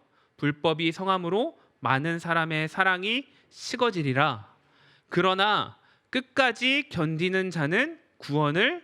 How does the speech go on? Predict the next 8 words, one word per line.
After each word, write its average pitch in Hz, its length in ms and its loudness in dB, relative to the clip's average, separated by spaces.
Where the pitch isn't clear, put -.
얻으리라. 123 760 -4
아멘. 120 440 -2
우리는 240 300 2
지금 233 260 -2
마지막 240 420 2
때를 247 220 2
살아가고 226 480 0
있습니다. 113 560 -10